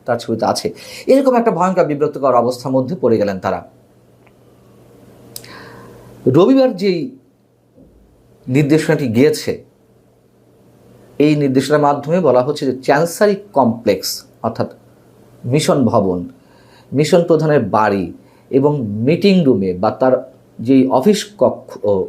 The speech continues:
যেটি ফর্মাল অফিস, সেখানে আর কোনো রাষ্ট্র বা সরকার প্রধানের ছবি থাকবে না। তো সর-, এর মধ্যে আমি বলেছি যে সরকার প্রধানের ছবি, অন্তর্বর্তী সরকার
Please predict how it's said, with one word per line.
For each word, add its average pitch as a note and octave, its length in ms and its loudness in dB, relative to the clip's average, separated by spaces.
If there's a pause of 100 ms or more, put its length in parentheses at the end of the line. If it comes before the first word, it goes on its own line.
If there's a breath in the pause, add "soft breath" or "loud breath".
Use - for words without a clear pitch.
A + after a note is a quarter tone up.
(160)
যেটি G2 420 -6
ফর্মাল A2+ 420 0
অফিস, G#2 380 -2 (920 soft breath)
সেখানে E3+ 720 0
আর B2 280 -2
কোনো B2+ 240 0
রাষ্ট্র A2 380 -2
বা D3+ 100 0
সরকার - 360 -4
প্রধানের A#2+ 380 -4
ছবি A#2 260 -4
থাকবে F#2 400 -4
না। E2+ 140 -10 (400 loud breath)
তো A#3 220 2
সর-, - 520 -4
এর G3+ 200 2
মধ্যে G3+ 220 0
আমি F#3+ 120 -2
বলেছি F3 300 2
যে C3 320 2 (360 loud breath)
সরকার G3 320 -2
প্রধানের F3 340 -2
ছবি, C#3+ 240 0
অন্তর্বর্তী G3 420 2
সরকার E3+ 300 2